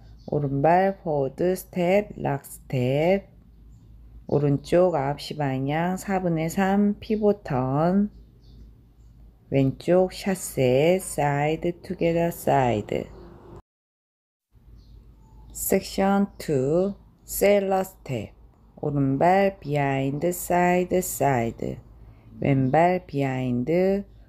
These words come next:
오른쪽 사분의 일 턴 스텝. 오른쪽 여섯 시 방향 이분의 일 피봇 턴. 왼발 워크. 섹션 쓰리,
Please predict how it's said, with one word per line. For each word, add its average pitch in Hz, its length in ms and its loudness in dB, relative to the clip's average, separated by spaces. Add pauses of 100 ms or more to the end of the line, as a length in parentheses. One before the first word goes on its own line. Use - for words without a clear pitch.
(120)
오른쪽 139 560 -2
사분의 165 480 0
일 127 240 -4
턴 180 260 4
스텝. 143 760 0 (720)
오른쪽 139 540 2
여섯 135 260 0
시 - 180 -8
방향 139 500 0
이분의 131 420 0
일 165 180 2
피봇 196 480 2
턴. 151 600 0 (600)
왼발 160 880 2 (220)
워크. 127 420 0 (3500)
섹션 185 680 0
쓰리, 160 720 0